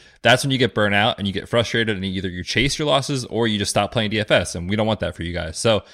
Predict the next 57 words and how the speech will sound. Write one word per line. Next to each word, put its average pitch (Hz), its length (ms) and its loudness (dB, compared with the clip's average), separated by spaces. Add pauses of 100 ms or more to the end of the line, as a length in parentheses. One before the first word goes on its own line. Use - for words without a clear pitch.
(520)
I 127 120 6
see 131 220 2
some 113 300 -2
general 120 500 4
recommendations 113 560 -2
out 117 160 2
there 120 160 4
that 104 120 2
are 95 40 0
people 101 240 -6
are 98 80 0
like, 92 200 -2
"Oh, 175 160 4
play 139 160 2
thirty 143 260 0
percent, - 320 -6
play 139 120 2
forty 135 240 -2
percent." 87 380 -6 (380)
It - 80 0
really 196 180 10
depends 139 320 2
on 113 60 2
what 120 80 0
your 104 100 0
comfort 113 300 -2
level 131 260 0
is 135 300 0
and 123 220 2
your 117 80 0
historical 117 440 0
success 98 460 -2
rate. 156 220 0 (640)
If 110 120 -4
you're 117 100 0
just - 220 0
new 95 100 0
to 123 80 0
this, 160 300 -2 (460)
maybe 90 340 -2
play, 131 200 0
like, 127 220 -2
ten - 260 -4
percent, 85 460 -8
maybe 107 180 -4
five 113 340 2
percent. 87 340 -6 (240)
If 110 140 -6
you've 120 100 0
been 117 200 0
playing 123 280 0
for 120 140 -2
a 98 40 0
while 110 280 4
and 92 100 0
you 110 160 2
understand 98 640 -2